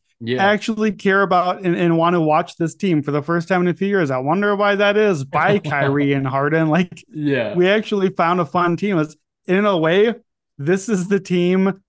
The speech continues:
Speaker 2: Like, I don't know if Ben Simmons is still in there or ever gonna come back to Ben Simmons again.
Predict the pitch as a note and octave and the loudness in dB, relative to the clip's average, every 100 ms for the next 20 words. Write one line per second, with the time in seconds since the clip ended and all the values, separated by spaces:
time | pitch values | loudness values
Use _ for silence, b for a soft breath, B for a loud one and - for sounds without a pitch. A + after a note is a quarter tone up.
0 | _ - E3 D#3+ F#3+ G#3 G3 G3 C#3 E3+ | _ -6 -2 0 0 2 2 0 0 0
1 | F#3 E3+ F#3 F#3+ F#3+ D#3 C#3 - E3+ D#3+ | 0 0 0 0 0 0 -2 -4 -2 0
2 | D#3+ F3 F3+ E3+ D3 D3 D3+ D#3+ D#3+ C#3+ | 2 2 2 2 0 0 0 0 0 0
3 | D#3+ D3+ C#3 C#3+ C#3+ D3+ C#3 - D3 C#3 | 0 0 -2 -4 -6 -8 -8 -4 -4 -2
4 | D#3+ E3+ F3 F3 F#3 G3+ | -2 -2 -2 0 0 -2